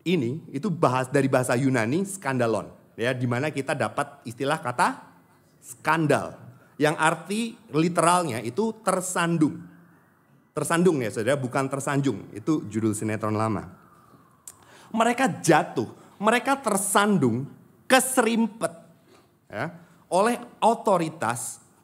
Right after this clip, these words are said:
kuasa, dan keilahian Yesus yang terbungkus dalam kesederhanaan manusia.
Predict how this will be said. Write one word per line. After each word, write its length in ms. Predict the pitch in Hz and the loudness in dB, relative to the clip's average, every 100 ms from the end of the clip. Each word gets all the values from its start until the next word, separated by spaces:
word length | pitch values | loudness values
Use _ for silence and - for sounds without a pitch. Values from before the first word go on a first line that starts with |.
| - | -4
kuasa, 800 | 196 190 180 180 147 104 117 139 - _ - | 4 6 6 2 -2 -2 -2 -8 -18 _ -20
dan 480 | 104 104 165 151 143 | -4 4 4 4 -2
keilahian 720 | 170 160 160 151 135 131 117 | -2 0 0 0 0 0 0
Yesus 560 | 113 147 147 113 110 - - _ | 0 -2 -4 -6 -6 -14 -20 _
yang 320 | 180 190 190 | 2 2 0
terbungkus 720 | - 170 123 160 185 120 - 113 | -2 -2 0 -2 -2 -4 -6 0
dalam 320 | 120 120 123 | 0 2 -2
kesederhanaan 1040 | 131 156 135 123 123 110 101 95 87 85 87 - - | -6 -8 -6 -6 -4 -2 -4 -6 -8 -8 -12 -18 -10
manusia. 720 | 104 107 101 - 90 78 | -6 -6 -6 -10 -12 -12